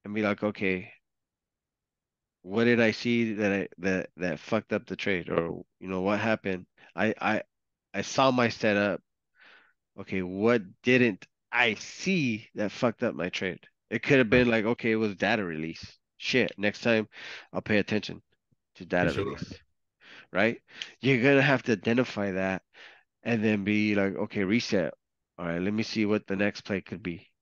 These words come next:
Speaker 1: I-, is it, is it a, is it a bounce off the hundred fib? Is it a bounce off the one hundred E M A? Or is it a, a, a bounce off the two hundred or whatever, whatever the p-, next play is?" You can start resetting. Fuck,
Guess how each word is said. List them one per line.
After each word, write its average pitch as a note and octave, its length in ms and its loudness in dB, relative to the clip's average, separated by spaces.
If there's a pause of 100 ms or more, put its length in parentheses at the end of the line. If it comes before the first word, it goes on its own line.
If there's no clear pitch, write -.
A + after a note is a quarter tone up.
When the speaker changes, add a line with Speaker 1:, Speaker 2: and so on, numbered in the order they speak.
(120)
Speaker 1:
I-, - 200 -8
is G#2 200 0
it, F#2+ 340 0 (140)
is G2+ 180 0
it G#2 120 4
a, G#2 180 0 (120)
is G2+ 220 -2
it F#2+ 140 0
a F#2+ 120 0
bounce G#2 380 0
off G#2+ 160 0
the G2 140 -2 (120)
hundred G2 260 -6
fib? B2 340 2
Is G2+ 200 0
it G2 60 -4
a G2 40 -6
bounce G2 340 0
off G2 280 0
the G2 140 -2 (540)
one G2 160 -2
hundred F#2+ 300 0
E G#2 200 2
M A#2+ 120 0
A? B2+ 420 2
Or F#2 180 -4
is F#2 140 -4
it F#2 140 -8
a, F#2 160 -4 (100)
a, F2+ 120 -8 (180)
a - 40 -18
bounce F#2+ 360 -2
off F#2 240 -4
the F2+ 440 -2 (420)
two A#2+ 160 0
hundred A2 400 2
or A#2 80 0
whatever, A#2+ 460 2 (120)
whatever E3 340 4
the E3 100 4
p-, - 200 -16
next C#3 320 0
play B2 280 2
is?" A#2+ 280 0 (340)
You B2 160 -4
can B2+ 120 -2
start A#2+ 440 2 (840)
resetting. E3 680 4
Fuck, - 380 -2